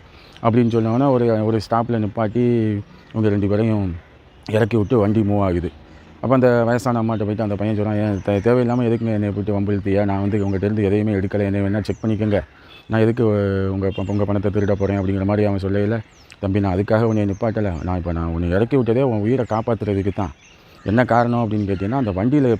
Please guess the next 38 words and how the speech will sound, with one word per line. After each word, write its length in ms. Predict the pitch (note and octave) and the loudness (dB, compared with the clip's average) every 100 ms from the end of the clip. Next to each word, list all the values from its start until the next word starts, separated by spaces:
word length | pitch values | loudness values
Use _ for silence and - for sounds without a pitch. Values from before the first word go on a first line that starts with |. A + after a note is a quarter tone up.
| A#2+ | 0
பின்னாடி 200 | C#3 A#2 | 0 0
கடைசியா 380 | G2+ B2 A#2 A#2 | 0 0 0 0
ஏறின 260 | A2 A2 G#2 | 2 0 0
மூணு 220 | A2 A2 | 0 0
பேர் 240 | A2+ G#2 | 0 0
பின்னாடி 240 | A#2+ A#2+ G2+ | 0 2 0
உட்கார்ந்தாங்களா 460 | A#2 G#2+ G2+ G2+ | 0 0 0 0
இல்லையா, 380 | G2 F#2 F2 G#2+ | -2 -2 -2 -2
அவங்க 220 | G2 G#2 | 0 0
வந்து 420 | G2 G2 A#2+ A2+ G2 - - - - | 0 0 0 0 0 -6 -20 -20 -6
மனுஷங்களே 420 | F#2 A2+ A#2 A2+ | -4 0 0 0
கிடையாது, 440 | A2+ F#2+ G#2 F#2+ G#2 | 0 -2 0 0 -2
அவங்க 160 | F#2+ F2 | -4 -4
பேய் 460 | G#2+ A2+ G2+ F#2+ F2+ - _ - _ - - | 0 2 2 0 -2 -8 _ -20 _ -20 -2
அப்படின்னு 240 | A2+ A#2+ | 2 2
சொல்லியிருக்கு 240 | A2 G#2+ G#2 | 2 2 2
அந்த, 340 | G2 F#2+ F2+ F2+ | 2 2 2 0
ம், 320 | F2+ F#2 F2+ | -4 -6 -6
வயசான 360 | G2+ G2+ G#2 G2+ | -2 -2 0 -2
அம்மா. 220 | F2+ F2 - _ _ _ _ - _ | -2 -6 -8 _ _ _ _ -20 _
"இது 100 | B2 | 0
என்னம்மா 300 | C3 C#3 A#2+ | 2 2 0
புதுசா 140 | A#2+ B2 | 0 0
சொல்றேன்னு?" 400 | G#2 G2+ G2 A#2+ | 0 0 0 0
"இல்ல, 200 | A2+ A2 | 0 0
நிஜமா 320 | G2+ A2 G#2+ | 0 0 0
தான், 200 | A2+ G#2+ | 0 -2
அந்த 160 | G2 | -2
ஆளு 180 | F#2+ G#2 | -2 0
வந்து 200 | G#2 G#2 | 0 0
கொஞ்சம் 260 | G#2 G2 G2 | 0 -2 -2
மோசமா 280 | F#2+ G2+ G2+ | -2 -2 -2
இருக்காங்க, 420 | F#2+ G2 F#2+ D#2 - - - - | -2 -2 -4 -4 -10 -20 -20 -10
அதை 140 | G2+ F#2 | -4 -2
பார்க்கையில 360 | F#2 F#2+ G2+ G2+ | -2 0 0 2
கொஞ்சம் 180 | F#2+ | 0
பயமா 280 | F2+ G2 G2+ | 0 0 0
இருந்துச்சு, 360 | F#2+ F#2+ E2+ | 0 -2 -4